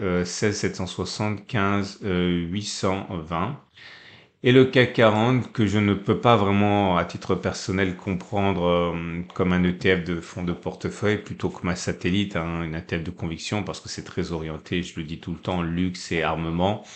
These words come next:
enfin luxe et aéronautique. Donc, euh, enfin, pardon, je dis n'importe quoi, luxe et, euh, pétrolière.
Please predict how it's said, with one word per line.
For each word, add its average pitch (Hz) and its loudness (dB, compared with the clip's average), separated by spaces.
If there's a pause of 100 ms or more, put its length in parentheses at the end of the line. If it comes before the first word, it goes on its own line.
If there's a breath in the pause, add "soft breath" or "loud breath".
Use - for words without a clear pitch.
(260 loud breath)
enfin 92 0
luxe 92 -2
et 87 2
aéronautique. 85 0 (480 loud breath)
Donc, 98 -4
euh, 90 4
enfin, 90 -2
pardon, 85 -2
je - -10
dis 82 -4
n'importe 87 -4
quoi, 85 -2
luxe 98 0
et, 92 4
euh, 87 2
pétrolière. 95 2